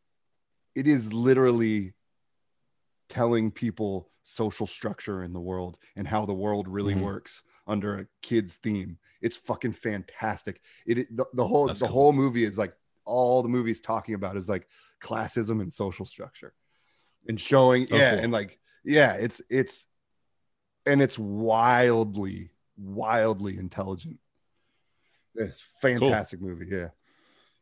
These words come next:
Speaker 2: Awesome. I mean, I would do anything for cheese,
Speaker 1: Mm-hmm.
Speaker 2: so you could have me under control
Speaker 1: Oh, that's
Speaker 2: for
Speaker 1: what
Speaker 2: sure.
Speaker 1: they're always worried about in the movie,
Speaker 2: Yeah.
Speaker 1: you know? That's why, like, the one guy convinces, like, all the white hats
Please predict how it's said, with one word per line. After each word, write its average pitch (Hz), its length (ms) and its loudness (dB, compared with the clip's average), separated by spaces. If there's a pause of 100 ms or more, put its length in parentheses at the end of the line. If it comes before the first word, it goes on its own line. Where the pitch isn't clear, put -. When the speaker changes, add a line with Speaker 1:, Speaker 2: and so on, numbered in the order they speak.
(840)
Speaker 2:
Awesome. 90 400 -8 (1300)
I 139 40 4
mean, 147 100 6
I 160 60 8
would 165 100 8
do 127 120 8
anything 113 300 8
for 98 80 -4
cheese, 147 240 4
Speaker 1:
Mm-hmm. 175 100 6
Speaker 2:
so 117 140 4
you 113 140 6
could 113 180 8
have 104 180 4
me 110 100 2
under 85 160 0
control - 300 0
Speaker 1:
Oh, - 20 2
that's 147 180 4
Speaker 2:
for 151 60 0
Speaker 1:
what 160 40 6
Speaker 2:
sure. 156 100 0
Speaker 1:
they're 143 80 8
always 143 340 8
worried 147 280 2
about 95 300 -2
in 101 80 -6
the 104 80 -4
movie, 123 280 2
Speaker 2:
Yeah. 104 100 -4
Speaker 1:
you 95 140 -8
know? 107 260 -6
That's 107 200 -10
why, 117 160 0
like, 117 220 -2 (320)
the 113 80 -2
one 120 240 2
guy 123 240 4
convinces, 123 600 -2
like, 117 160 2
all 113 120 4
the 113 60 2
white 117 300 2
hats - 480 -6